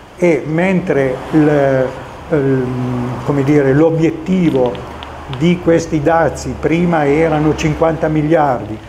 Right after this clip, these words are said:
poi sono diventati cento, adesso l'ultima dichiarazione è cinquecento miliardi. Ehm, io, ehm, vari,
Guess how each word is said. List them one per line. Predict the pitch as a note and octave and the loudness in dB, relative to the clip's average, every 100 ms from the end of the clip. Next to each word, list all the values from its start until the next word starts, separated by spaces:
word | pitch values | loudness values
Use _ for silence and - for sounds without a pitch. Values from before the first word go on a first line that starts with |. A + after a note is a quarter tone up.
| - - | -20 -10
poi | - E3 F3+ | 0 2 2
sono | F3 E3+ | -2 -4
diventati | D#3 D#3 D#3 E3+ E3+ G3 | -2 0 0 0 -2 -2
cento, | F3+ F#3 F3+ F3 | -2 -2 0 0
adesso | D#3+ F3+ E3+ | 2 0 0
l'ultima | D#3 E3 E3+ D#3 | 0 0 0 -2
dichiarazione | D#3 D#3+ E3+ E3+ F3+ C#3+ D3 C#3+ C#3+ | -2 0 2 2 0 0 0 0 -2
è | |
cinquecento | B2+ D#3+ C#3 C3+ C3 B2 A#2+ | -2 -2 0 -2 -2 -4 -6
miliardi. | A#2+ A#2 A2+ A2 A2 G#2 A2+ - - - - - - - - - - | -8 -8 -8 -8 -8 -10 -12 -14 -18 -20 -20 -20 -18 -18 -18 -18 -4
Ehm, | F3+ E3 D#3+ D3+ C3+ A#2+ - - - - - - | 0 2 2 0 -4 -10 -14 -20 -20 -20 -8 0
io, | G3+ D#3 E3 D#3 | 0 2 2 2
ehm, | D3 C#3+ C3+ C3+ | 0 -2 -4 -2
vari, | D#3 F#3 E3+ D#3 | 2 2 2 0